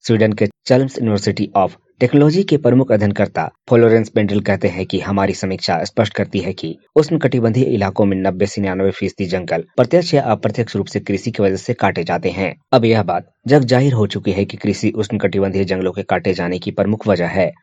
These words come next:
हालांकि उष्णकटिबंधीय क्षेत्रों में कितने जंगल कृषि भूमि में परिवर्तित हो गए हैं, इसके पिछले अनुमान काफी अलग-अलग हैं।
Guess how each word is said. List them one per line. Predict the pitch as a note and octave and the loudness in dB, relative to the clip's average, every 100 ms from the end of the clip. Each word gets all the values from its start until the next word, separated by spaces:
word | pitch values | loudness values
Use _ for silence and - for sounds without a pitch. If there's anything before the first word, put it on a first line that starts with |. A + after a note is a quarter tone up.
| _ - | _ 0
हालांकि | G#2+ G2+ G#2 | 2 2 0
उष्णकटिबंधीय | G2 G#2 - F#2 F#2+ F#2+ F#2+ | -2 -4 -4 -2 -2 -2 -2
क्षेत्रों | - F#2+ G2 | -2 -2 0
में | E2+ D2+ F2 _ | -2 -6 -10 _
कितने | - A2 B2 | -2 2 2
जंगल | G#2 G#2+ G#2+ | 2 2 0
कृषि | G#2 G#2 G2+ G#2 | 0 -2 0 -2
भूमि | F#2+ G2+ | -2 -6
में | F2+ E3 - _ | -4 -8 -10 _
परिवर्तित | B2 B2+ B2 D3 - | 4 4 4 0 0
हो | G#2 | -2
गए | F#2+ | -2
हैं, | F2+ F#2 F#2 _ - | -4 -6 -10 _ -6
इसके | A2 A#2 | -2 -2
पिछले | G#2+ G#2+ G#2+ | -2 0 2
अनुमान | G2+ F#2+ G#2 | 2 2 0
काफी | G#2 G#2 B2 | 0 2 4
अलग-अलग | G#2+ F#2+ F2 F2+ | 4 2 0 -2
हैं। | G2+ F2+ | -4 -6